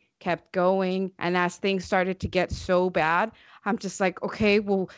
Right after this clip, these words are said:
how am I supposed to do this?" There's like, all they do is just tap my shoulder to keep playing. And I kept going and I kept going. And then eventually,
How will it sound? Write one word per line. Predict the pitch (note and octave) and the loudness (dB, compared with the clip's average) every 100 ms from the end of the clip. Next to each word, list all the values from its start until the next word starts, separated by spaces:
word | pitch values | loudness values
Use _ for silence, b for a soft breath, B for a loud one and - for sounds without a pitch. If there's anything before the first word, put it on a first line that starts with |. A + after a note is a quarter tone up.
| B - | B -14
how | - G#3+ | 0 4
am | A3 | 4
I | A3 | 2
supposed | G#3 - A3+ G#3+ - | -2 -4 -4 -4 -4
to | G3 | -4
do | G#3 | -2
this?" | G3+ F#3+ | -2 -4
There's | F#3 | -2
like, | F#3+ F3+ - - - - - _ _ - | 0 0 -6 -20 -18 -18 -20 _ _ 0
all | F#3+ | 2
they | G3 | 2
do | F#3 G3+ | 0 0
is | F#3+ | 0
just | F3+ - | -2 -12
tap | - F#3+ - | -2 -2 0
my | F#3+ | -4
shoulder | - F#3 F3+ | -4 -6 -6
to | E3+ | -10
keep | F3+ - E3 | -10 -10 -8
playing. | - E3+ D#3+ - b b _ - | -2 0 -2 -4 b b _ -2
And | E3 | 0
I | E3+ | 0
kept | G#3 G3 - | 2 0 2
going | G3+ F#3+ F#3+ F3+ | 2 4 2 0
and | E3+ | -2
I | |
kept | D#3+ G3+ - | -2 -4 -2
going. | F3+ F3+ E3+ | -2 0 -2
And | F#3+ | 0
then | A#3+ | 2
eventually, | A3 G#3+ B3+ - B3+ G#3 F#3 | 2 2 2 2 2 4 2